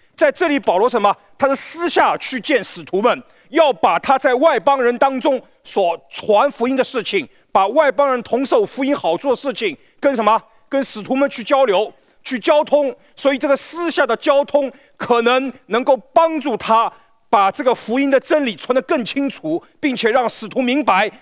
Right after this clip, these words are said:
他所传的不是一个其他的福音，实在是真正的福音。而且他这里说什么？“我是奉启示去的。”“我是奉启示去的，我不是什么奉使徒的召唤去的，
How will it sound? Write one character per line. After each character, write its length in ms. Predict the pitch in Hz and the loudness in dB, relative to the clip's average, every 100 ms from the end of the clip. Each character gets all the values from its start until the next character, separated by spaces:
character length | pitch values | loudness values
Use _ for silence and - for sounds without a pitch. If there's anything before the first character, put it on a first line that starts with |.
| _ | _
他 160 | - 233 | 0 0
所 180 | 202 | 0
传 340 | 190 - 208 262 | -4 0 0 2
的 180 | 269 139 _ _ _ | 0 0 _ _ _
不 220 | - 247 311 | -4 -2 -2
是 180 | - | -2
一 100 | 247 214 | -6 0
个 200 | 233 185 _ | 0 0 _
其 220 | - 247 | -10 -4
他 80 | 240 | 0
的 80 | 226 | 0
福 180 | - 208 | 0 -2
音， 160 | 214 190 _ | -4 -6 _
实 160 | - 226 | -6 0
在 120 | 277 | 0
是 140 | 226 208 _ | -2 -12 _
真 300 | - 330 302 | -2 -2 -2
正 140 | 302 | -2
的 80 | 185 | -4
福 180 | - 202 | -2 -4
音。 140 | 208 - - | -4 -12 -2
而 120 | - | 0
且 140 | 165 | 0
他 160 | 143 226 | -2 -2
这 100 | 220 | 0
里 80 | 180 | 0
说 160 | 202 | 0
什 60 | 175 | 0
么 120 | 165 - _ | 0 -2 _
？“我 100 | 156 | -4
是 80 | 190 | -2
奉 180 | 240 190 | -2 -4
启 180 | - 143 | -8 -10
示 140 | 190 | -12
去 160 | - 160 | -12 -14
的。 100 | - _ _ _ _ _ _ _ _ _ _ _ _ _ _ _ | -16 _ _ _ _ _ _ _ _ _ _ _ _ _ _ _
”“我 140 | - 214 | -4 -4
是 100 | 247 | -2
奉 160 | 247 | -4
启 180 | - 175 | -4 -10
示 160 | 190 214 | -10 -10
去 140 | 190 | -4
的， 100 | 156 - _ - | -4 -6 _ -2
我 100 | 214 | 0
不 180 | - 285 | 0 -4
是 80 | |
什 140 | 240 190 | -2 0
么 140 | 185 - _ _ | 0 -2 _ _
奉 240 | - 262 | -2 -2
使 220 | 202 - 180 | -2 -8 -10
徒 140 | 233 | -4
的 80 | 214 | 0
召 180 | 233 226 | 0 0
唤 160 | 180 | -2
去 160 | - | -4
的， 100 | 175 | -6